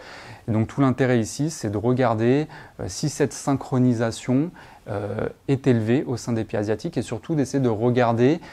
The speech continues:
si cette synchronisation est influencée par des facteurs régionaux qui sont propres aux pays asiatiques ou influencée par des critères plus globaux, c'est-à-dire le cycle économique du Japon, des États-Unis et également de la Chine. La synchronisation se traduit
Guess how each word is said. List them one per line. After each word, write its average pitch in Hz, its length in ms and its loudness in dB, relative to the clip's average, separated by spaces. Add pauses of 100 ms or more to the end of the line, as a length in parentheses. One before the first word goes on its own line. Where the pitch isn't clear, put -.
(120)
si - 140 -6
cette 123 200 0
synchronisation 139 1080 2
est 127 180 0
influencée 127 540 -2
par 107 200 -2
des 107 100 -2
facteurs 110 680 -2
régionaux 113 720 4
qui - 100 -18
sont 107 220 -4
propres 143 320 0
aux 131 80 4
pays 120 220 -2
asiatiques 107 640 -4 (360)
ou 127 120 4
influencée 127 460 0
par 107 160 -2
des 107 80 0
critères 117 360 -4
plus - 220 -6
globaux, 120 440 2
c'est-à-dire 110 400 -4
le 113 120 -2
cycle - 260 -8
économique 117 720 0
du 120 140 0
Japon, 123 540 2
des 117 260 0
États-Unis 113 760 0
et 117 140 -2
également 110 300 -4
de 117 80 0
la 110 80 -2
Chine. - 260 -10 (680)
La 151 140 8
synchronisation 170 1120 4
se - 160 -2
traduit 147 680 2